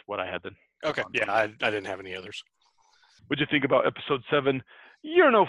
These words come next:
Speaker 1: fun anymore.
Speaker 2: Actually, I think my least favorite of this series.
Speaker 1: Really? Huh.
Speaker 2: Yeah. That's mostly because of one, because the, the other sketches were fine. I mean, I, I laughed at 'em, but I think the last sketch, it lost me at one point.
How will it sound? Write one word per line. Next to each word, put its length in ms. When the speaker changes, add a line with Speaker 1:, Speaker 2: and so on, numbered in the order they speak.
Speaker 1:
fun 200
anymore. 520
Speaker 2:
Actually, 500
I 60
think 280
my 100
least 320
favorite 440
of 140
this 420
series. 540
Speaker 1:
Really? 380
Huh. 180
Speaker 2:
Yeah. 160
That's 200
mostly 240
because 240
of 60
one, 180
because 400
the, 80
the 300
other 120
sketches 380
were 100
fine. 400
I 40
mean, 220
I, 240
I 120
laughed 400
at 140
'em, 100
but 100
I 60
think 320
the 100
last 300
sketch, 480
it 160
lost 540
me 140
at 100
one 240
point. 360